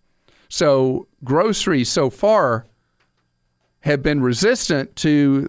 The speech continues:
the whole idea of delivery that Amazon is all about. And so people are speculating wildly about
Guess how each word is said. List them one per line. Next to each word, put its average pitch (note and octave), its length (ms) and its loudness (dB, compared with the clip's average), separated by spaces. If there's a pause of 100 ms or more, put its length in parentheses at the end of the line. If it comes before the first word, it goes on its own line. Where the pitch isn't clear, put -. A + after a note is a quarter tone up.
(100)
the C#3 160 0
whole D#3 220 0
idea C3+ 400 0
of B2 120 -4
delivery B2+ 560 0
that A2+ 160 -2
Amazon A#2+ 540 -2
is F#2+ 160 -2
all F#2+ 220 0
about. A#2 440 -2 (840)
And B2 300 0
so B2+ 320 0
people F3+ 320 -2
are B2+ 60 0
speculating C3+ 680 -2
wildly B2 720 0 (1000)
about C3 540 0